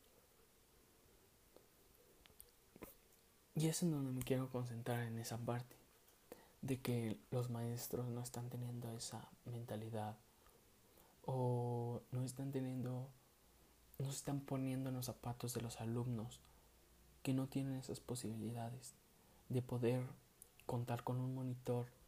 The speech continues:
una computadora, en donde puedan mandar un archivo, buscar, este,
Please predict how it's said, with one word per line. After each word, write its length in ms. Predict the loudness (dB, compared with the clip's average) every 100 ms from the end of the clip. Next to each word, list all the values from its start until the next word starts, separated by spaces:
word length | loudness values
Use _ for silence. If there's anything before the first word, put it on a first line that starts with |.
| -20 -16 -2
una 200 | 0 2
computadora, 680 | 0 0 0 0 2 -2 -6 -10 -10 -4
en 120 | -2
donde 400 | 0 0 0 -2 -10 -20 -20 -20 -16 0
puedan 400 | 2 4 4 0 -4 -20 -20 -20 -20 -20 -20 -20 -6
mandar 380 | -2 2 2 2
un 160 | 0
archivo, 880 | -2 -4 -2 0 2 2 0 0 -2 -6 -14 -12 -4
buscar, 560 | -2 -4 -4 -4 -2
este, 400 | -4 -6 -6 -6